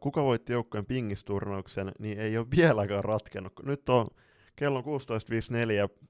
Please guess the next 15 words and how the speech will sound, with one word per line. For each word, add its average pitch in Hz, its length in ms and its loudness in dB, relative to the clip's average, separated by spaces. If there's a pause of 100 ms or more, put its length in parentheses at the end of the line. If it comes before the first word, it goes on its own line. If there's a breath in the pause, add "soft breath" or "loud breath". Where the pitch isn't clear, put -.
(240)
o-, 113 200 -6
eletään 117 300 -2
sunnuntaita 104 760 2
ja 98 220 -2
ilmeisesti 113 480 -6
tää 110 220 -4 (240)
turnaus 123 400 -4
tulee 104 180 0
kestämään. 104 460 0
Toivottavasti 147 400 -4
ehditte 127 380 -2 (140)
pelaamaan 120 400 0
kumminkin 98 340 -6
noita 101 140 -8
pelejä. 101 280 -2